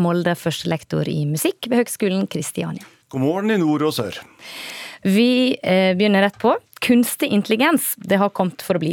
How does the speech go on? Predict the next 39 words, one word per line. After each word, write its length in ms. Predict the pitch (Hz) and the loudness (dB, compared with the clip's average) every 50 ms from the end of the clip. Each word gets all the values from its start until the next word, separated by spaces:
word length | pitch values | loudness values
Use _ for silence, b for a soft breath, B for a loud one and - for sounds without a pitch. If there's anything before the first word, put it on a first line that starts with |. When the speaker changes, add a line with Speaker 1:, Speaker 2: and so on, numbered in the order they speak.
| - - | -2 -2
Speaker 1:
åpenbart. 640 | 147 - - - - - - - - _ - - - - | -4 -4 -4 -8 -6 -6 -8 -10 -12 _ -8 -6 -4 -2
I 140 | 170 165 165 | 0 0 2
blant 240 | 165 226 254 254 240 220 | 2 2 2 2 2 0
annet 180 | 220 220 220 214 | 0 0 0 0
såkalla 460 | - - 208 196 - 190 175 160 151 - - - - | -2 -4 -6 -4 -2 -2 0 0 -2 -4 -6 -8 -6
chatboter. 680 | - 294 - - - - 190 - - - - - - 180 | -6 -6 -6 -8 -12 -8 -6 -6 -6 -4 -4 -4 -2 -2
Det 80 | 180 - | -2 0
fungerer 380 | 185 185 190 196 196 185 180 | 2 2 4 4 4 4 2
av 320 | - - 220 220 214 190 190 | 2 2 4 2 2 0 -2
og 40 | - | -2
til 100 | 214 202 180 | -2 0 0
ganske 240 | 180 175 - - 208 175 | 0 -4 -4 -4 -2 2
dårlig, 240 | 175 180 190 220 285 311 | 2 2 4 2 2 2
men 140 | 302 302 - - B B B B B - | 2 2 2 0 B B B B B -4
dette 160 | 214 226 254 | 0 0 2
blir 220 | 214 240 240 220 | 2 4 2 2
jo 20 | 185 - | 2 0
stadig 320 | - - 160 165 185 202 190 | -4 -2 -2 0 0 2 2
mer 160 | 180 175 - | 2 0 0
intelligent. 720 | 165 156 - - 165 165 160 160 165 165 156 - - - - B B B B B B | -2 -6 -6 -6 -6 -2 -2 -2 -2 -2 -6 -10 -14 -16 -14 B B B B B B
En 220 | 202 208 214 220 | 2 4 6 6
ny 100 | 233 302 453 - - | 4 4 2 -2 -8
chatrobot 840 | - - - - _ - - - - 175 190 190 180 165 180 175 - - | -2 -2 -2 -2 _ -6 -6 -2 0 2 2 2 2 2 0 -2 -2 -4
som 300 | - 190 185 185 185 185 | -2 0 0 0 0 0
nå 180 | 165 - 208 202 180 | 2 2 2 0 0
er 60 | - | -2
kommet, 260 | - 185 180 - - | -2 -4 -4 -4 -4
kan 380 | - - 190 185 185 185 180 - | -4 -4 -2 0 0 0 0 0
du 60 | 170 190 | -2 -4
spørre 380 | - - - 196 185 180 180 185 | -4 0 2 2 2 2 2 0
om 100 | 180 180 180 | 2 2 2
nær 180 | 175 170 160 | 2 0 -2
sagt 300 | - - 160 - - - - | -4 -8 -10 -10 -10 -10 -2
hva 220 | - 214 233 233 - | 0 2 2 2 0
som 160 | - 226 196 | -2 -2 0
helst, 320 | 214 220 226 208 - - | 0 0 0 -4 -6 -6
og 80 | - - | -2 -2
gi, 400 | 190 175 180 190 185 175 190 - | 0 2 2 2 2 0 0 0
den 160 | - 185 | 0 0